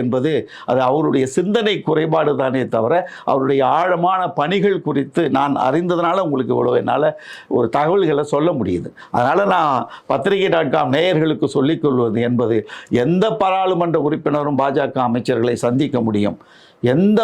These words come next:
பாராளுமன்ற உறுப்பினரும் பிரதம மந்திரியை சந்திப்பதற்கான வாய்ப்புகள் இருக்கிறது. அதற்கான வாய்ப்பை உருவாக்குவதற்கான வழிமுறைகளை நீங்கள் அறிந்திருக்க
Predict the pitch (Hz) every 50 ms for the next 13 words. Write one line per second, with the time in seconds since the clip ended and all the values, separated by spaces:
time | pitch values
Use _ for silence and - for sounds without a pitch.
0 | 208 147 180 185 180 185 185 180 180 170 160 156 151 160 147 135 147 160 151 -
1 | 151 139 143 143 156 160 139 - 147 160 165 185 180 165 143 143 135 131 131 135
2 | 131 127 - 139 135 135 160 165 - 156 147 143 127 - 123 127 131 123 110 113
3 | 143 165 - - - 131 - 107 101 113 113 110 - 117 101 104 98 92 98 98
4 | - - - - - - - 127 127 147 147 135 156 175 190 202 196 190 175 143
5 | 151 175 214 220 202 208 - 190 180 160 147 147 156 160 170 170 170 165 - 170
6 | 160 139 139 131 127 117 - 127 127 127 127 123 117 107 131 156 175 185 185 175
7 | 175 156 143 123 156 156 156 143 135 123 117 127 117 113 - - - - - 104
8 | 120 131 160 185 196 175 170 147 139 123 - 131